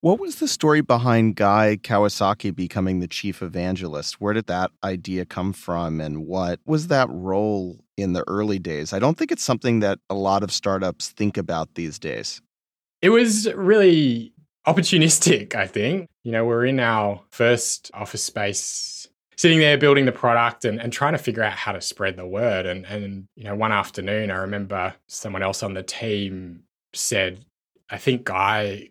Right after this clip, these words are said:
Speaker 2: Kawasaki has been using us for his graphics." And we actually, you know, f-, jumped on and, and there was this post, which was a graphic that, that he'd posted, and someone had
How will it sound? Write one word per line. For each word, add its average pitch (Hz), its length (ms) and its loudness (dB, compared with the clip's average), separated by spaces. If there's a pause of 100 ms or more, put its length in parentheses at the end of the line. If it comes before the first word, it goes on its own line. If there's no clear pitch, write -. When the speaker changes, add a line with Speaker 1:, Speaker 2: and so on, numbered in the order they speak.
Speaker 2:
Kawasaki 98 920 -4
has 101 260 -10
been 95 340 -8
using 95 300 -8
us 92 180 -8
for 95 420 -10
his - 240 -12
graphics." - 640 -4
And 92 220 -10 (480)
we 98 380 -4
actually, 101 640 -2 (340)
you - 80 -14
know, 98 80 -6
f-, 104 180 -12 (180)
jumped 113 260 0
on 104 240 2
and, 101 140 -4
and 113 140 -4
there 107 80 2
was 101 120 0
this 104 160 -6
post, - 680 -2
which 107 160 -10
was 104 100 -8
a 104 60 -6
graphic 104 400 -4
that, - 280 -14
that 101 140 -6
he'd 110 160 -4
posted, 95 580 -4 (200)
and 95 640 -6 (140)
someone 104 320 -4
had 95 200 -8